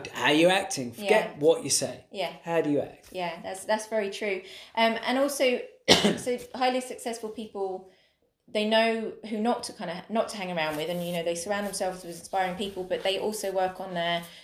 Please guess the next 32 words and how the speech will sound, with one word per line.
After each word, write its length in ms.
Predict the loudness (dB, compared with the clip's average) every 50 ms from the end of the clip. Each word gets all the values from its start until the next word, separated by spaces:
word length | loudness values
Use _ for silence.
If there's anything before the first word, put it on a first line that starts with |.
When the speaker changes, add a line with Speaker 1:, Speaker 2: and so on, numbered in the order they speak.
| -20 _
Speaker 2:
communication 800 | -8 -6 -4 -2 -2 -2 0 2 2 2 2 0 -2 -4 -6 -6
skills 420 | -8 -6 -4 -2 -2 -2 -2 -4
and 140 | -6 -4 -2
their 140 | -2 -2 2 2
bonding 540 | 2 2 2 0 -4 -4 -6 -6 -6 -6
so 160 | -8 -10 -8 -4
that 420 | -4 -4 -4 -4 -10 -16 0 2
they're 300 | 6 8 8 8 6 4
an 80 | 0 -4
inspiring 480 | -6 -8 -6 -4 -2 -2 -2 -4 -8 -8
person 340 | -8 -8 -8 -8 -12 -12 -14
to 100 | -12 -8
be 100 | -6 -4
Speaker 1:
Mm. 120 | -4 -4
Speaker 2:
around, 280 | -4 -4 -4 -6 -6 -6
you 80 | -6
know, 100 | -4 -4 -4
so 140 | -4 -4 0
that 240 | 0 0 0 0 0
they, 400 | 2 2 2 2 0 -2 -4 -6 -14 -18 -20 -20 -20 -18 _
um, 540 | 0 2 4 4 6 4 2 0 0 -4 -6 -8 -10 -14 -20 _ _ -4 -2
they 100 | 0 0
walk 400 | 2 2 2 2 2 0 -4 -6
the 80 | -6
walk 440 | -2 2 2 2 2 2 -2 -8 -12 -8 -4
and 480 | -2 -2 -2 -2 -2 -4 -6 -8 -10 -10 -8 _
they, 340 | 0 0 0 0 -2 -4 -2
they 240 | -2 0 0 0 -2 -4
kind 140 | -6 -4 -4
of, 80 | -6 -6 -10 -18 _ _ _ _ _ _ _ -20 -20 _ _ _
you 120 | -6 -2
know, 220 | -2 -2 -2 -4